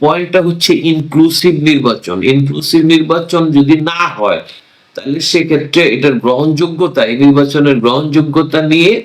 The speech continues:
প্রশ্ন উঠবে। এই ধরনের কথার প্রেক্ষিতে এমনিতে তো ফর্মালি অনেকে অনেক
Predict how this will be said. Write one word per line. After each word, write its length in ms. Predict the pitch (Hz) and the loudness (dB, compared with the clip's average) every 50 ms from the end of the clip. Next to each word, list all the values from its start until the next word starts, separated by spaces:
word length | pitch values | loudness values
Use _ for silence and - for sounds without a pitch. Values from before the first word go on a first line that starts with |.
| - _ _ _ _ | -12 _ _ _ _
প্রশ্ন 380 | 143 139 139 139 - - 147 | 0 0 0 -2 -2 0 0
উঠবে। 340 | 127 107 92 - - _ - - _ _ | 2 2 -2 -6 -14 _ -20 -20 _ _
এই 220 | 185 214 262 247 190 | 0 2 2 2 2
ধরনের 440 | 190 208 226 247 254 269 262 254 | 4 2 2 2 2 0 0 0
কথার 380 | 262 - 202 202 202 - 220 214 | 0 0 0 0 0 -2 -4 -4
প্রেক্ষিতে 800 | - - - 175 175 170 - - 220 214 - 123 101 123 - - _ _ _ _ | -4 -2 -2 -2 -2 -2 -2 -2 -2 0 0 -2 -2 -2 -4 -8 _ _ _ _
এমনিতে 400 | 165 165 180 190 196 196 220 220 | 0 0 2 2 2 2 0 0
তো 160 | 220 233 226 | 2 0 -2
ফর্মালি 640 | 220 - - 175 170 175 185 190 202 208 214 226 | -2 -2 -2 0 0 0 0 0 -2 0 2 0
অনেকে 360 | 220 208 208 208 220 214 220 | 0 0 0 -2 -2 0 0
অনেক 220 | 220 202 190 190 | 0 0 0 -6